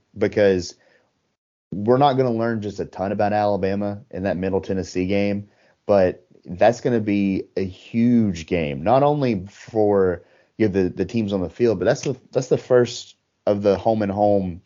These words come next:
era that we're walking into with Alabama kinda straying away from the neutral site games. And so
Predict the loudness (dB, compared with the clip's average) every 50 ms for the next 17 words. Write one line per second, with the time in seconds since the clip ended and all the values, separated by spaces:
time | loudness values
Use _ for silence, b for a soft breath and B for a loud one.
0 | _ -2 2 2 4 4 4 4 2 2 0 -2 -2 -2 -4 -4 -2 -2 -2 -2
1 | -2 -4 -8 -8 -8 -10 -10 -12 -12 -12 -12 -10 -12 -12 -14 -12 -10 -6 -4 -2
2 | -2 -2 -2 -2 -2 -4 -4 -4 -6 -6 -6 -6 -4 -4 -4 -4 -6 -8 b b
3 | b b b -16 -6 -2 0 0 0 0 0 0 0 0 -2 -6 -8 -8 -6 -6
4 | -6 -8 -8 -10 -12 -8 -4 -4 -2 -2 -4 -6 -8 -8 -8 -8 -10 -12 -14 -16
5 | -14 -12 -12 -8 -2 0 2 2 4 2 0 -2